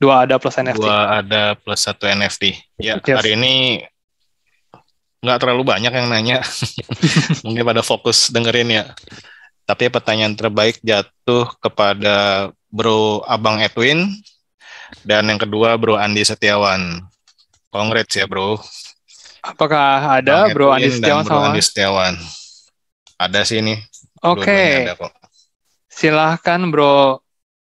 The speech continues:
Speaker 1: Abang Edwin dan Bro Andi Setiawan ngasih wallet address-nya atau ada handle-nya ke Bro Andre Cahyadi sehingga kita bisa langsung kirimkan dua ada beserta satu N F T. Congrats ya, Bro
Speaker 2: Congrats,
Speaker 1: Abang
Speaker 2: Bro.
Speaker 1: Edwin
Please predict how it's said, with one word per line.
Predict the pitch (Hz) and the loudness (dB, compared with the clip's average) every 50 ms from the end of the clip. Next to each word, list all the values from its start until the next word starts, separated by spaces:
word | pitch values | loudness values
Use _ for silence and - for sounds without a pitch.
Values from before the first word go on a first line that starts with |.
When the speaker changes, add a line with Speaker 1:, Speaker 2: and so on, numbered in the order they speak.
| _ | _
Speaker 1:
Abang | - 156 147 143 139 135 135 | -4 -2 0 0 0 -2 -2
Edwin | 135 135 - - 147 156 170 175 170 | -4 -4 -4 0 0 0 2 0 0
dan | 151 139 135 135 139 | 0 0 0 0 -2
Bro | 135 139 135 | -4 -4 -2
Andi | 131 131 139 139 | -2 0 0 -2
Setiawan | 135 - - 139 131 139 147 156 185 220 214 196 | -2 0 2 2 4 4 4 4 2 2 -2 -6
ngasih | - 147 139 135 - - 151 143 139 139 147 151 _ _ - | -6 -6 -6 -4 -4 0 2 2 2 2 0 -4 _ _ 0
wallet | 147 139 143 143 143 | 0 2 2 2 0
address-nya | 143 143 147 143 139 139 - 147 147 175 190 156 | 0 0 0 0 0 0 -2 -2 -2 -2 -2 -2
atau | 143 135 - 139 131 131 131 - _ _ _ - | -2 0 0 2 2 2 0 -2 _ _ _ -4
ada | 143 143 139 | -2 -2 -2
handle-nya | 139 147 147 139 139 135 127 127 131 139 170 233 240 - _ _ _ | -2 -2 -2 0 0 -2 -2 -2 -4 -4 -4 -4 -4 -6 _ _ _
ke | - - 160 151 147 147 143 | -4 0 2 2 4 2 2
Bro | 139 139 143 139 135 135 135 135 131 131 131 131 135 139 - _ _ - - - - - _ _ _ _ _ - | 0 0 0 0 2 2 0 0 0 0 -2 -4 -6 -8 -12 _ _ -20 -20 -20 -20 -20 _ _ _ _ _ -6
Andre | - 208 202 175 170 | -4 -2 2 2 2
Cahyadi | 160 - 143 143 135 123 123 135 175 185 165 | 2 2 0 0 0 0 2 2 2 0 0
sehingga | - - 143 135 127 | -4 -4 -2 -2 -2
kita | 127 - - 147 143 | -2 -2 -2 -2 0
bisa | 143 - 147 | 0 0 0
langsung | 135 127 123 147 139 | 0 0 -2 -4 -6
kirimkan | 127 139 131 127 123 131 135 147 147 160 175 175 160 _ | -4 -2 -2 -2 -2 -2 0 0 0 0 0 -2 -6 _
dua | - 135 135 131 127 123 127 127 | 0 2 4 4 6 6 4 4
ada | 127 143 160 175 175 147 - _ | 4 4 2 2 2 0 -4 _
beserta | - 147 131 - 135 135 - 147 | -2 -2 -2 -2 -2 -2 0 0
satu | 139 151 143 - 135 | 2 2 2 2 0
N | 127 127 127 | 0 0 -4
F | 120 - | -6 -6
T. | - 127 120 117 117 - _ - | -6 -6 -4 -6 -8 -10 _ -4
Congrats | - 143 156 180 185 - | -2 0 2 0 0 2
ya, | - 147 147 175 196 - _ _ _ _ _ _ _ _ _ _ _ _ _ _ _ _ _ _ _ _ _ _ - _ _ _ _ - | 2 2 4 2 2 -2 _ _ _ _ _ _ _ _ _ _ _ _ _ _ _ _ _ _ _ _ _ _ -20 _ _ _ _ -4
Bro | 135 135 131 127 131 135 | 0 2 2 2 2 0
Speaker 2:
Congrats, | - 101 104 143 139 | -2 -2 0 0 2
Speaker 1:
Abang | 135 139 139 135 139 | 2 2 2 2 2
Speaker 2:
Bro. | 156 | 0
Speaker 1:
Edwin | - - 175 180 170 147 | 0 2 2 2 2 2